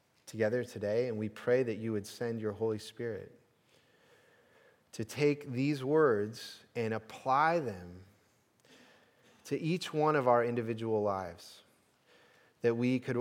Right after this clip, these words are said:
uh, walk away from hearing, uh, your word as changed people and with deeper confidence in your goodness, in your faithfulness, and in your love. And so we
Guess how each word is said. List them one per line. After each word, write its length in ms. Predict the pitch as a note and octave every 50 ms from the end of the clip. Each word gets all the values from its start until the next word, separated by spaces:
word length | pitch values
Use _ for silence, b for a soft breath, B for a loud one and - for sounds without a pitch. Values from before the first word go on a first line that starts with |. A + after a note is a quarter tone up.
| A#2 -
uh, 160 | A#2 G#2+ G#2
walk 380 | G#2+ G#2+ A#2 A#2+ B2+ B2+ -
away 400 | - B2 A#2 A#2+ A#2+ A#2+ A#2 A2+
from 320 | G#2+ - - A2+ G2+ G#2 G#2
hearing, 540 | G#2+ - C3 B2 A#2 A#2 A2+ A2 A2 A2 A2 - - - - _ _ _ _ _ -
uh, 280 | - A2 G#2 G#2 G#2 G2+ G2 F#2+
your 160 | C3 A2+ A2
word 520 | G#2+ G#2+ A2 A#2 A#2+ A#2 A2+ G#2+ G2+ G2 G#2
as 240 | - G#2 G2+ -
changed 580 | - - - A#2+ A2+ A2 A2 G#2+ G#2 - - -
people 500 | - - A2 G#2+ - G#2 F#2+ F#2 F#2 F#2 G#2+ A2 G#2
and 380 | G#2+ G#2 G2 G2 G2 F#2+ - - b b b b b b b b b b b b b b b b _
with 300 | - B2+ A#2+ G#2+ A#2+ A#2+
deeper 340 | G#2+ B2 C3 C3 - C3 B2 A#2
confidence 840 | - - B2+ B2 A#2 A2 - - A2 G2+ G2 G2 - - - - -
in 160 | - A2 G#2
your 220 | G#2+ G#2+ G#2+ G#2+ G#2+
goodness, 760 | G2+ C3 G#2+ A#2+ B2 A#2+ B2 B2 B2 A2+ - - - - -
in 140 | A2+ A2+ G#2+
your 120 | G#2+ G#2 F#2+
faithfulness, 1000 | - - - A#2 A2+ A2 G2+ - - - G2+ G2 F#2+ F#2 - - - - - -
and 80 | A2 G#2
in 140 | G2+ G2 G2
your 120 | G2 G2
love. 460 | G2 G2+ G2+ F#2+ F2+ F2+ F#2+ G2 G#2+ - - - - _ _ _ _ b b b b b b b b b b b b b _ _
And 80 | - G2+
so 160 | - - G#2
we 280 | G2+ G#2 G#2 G#2 G#2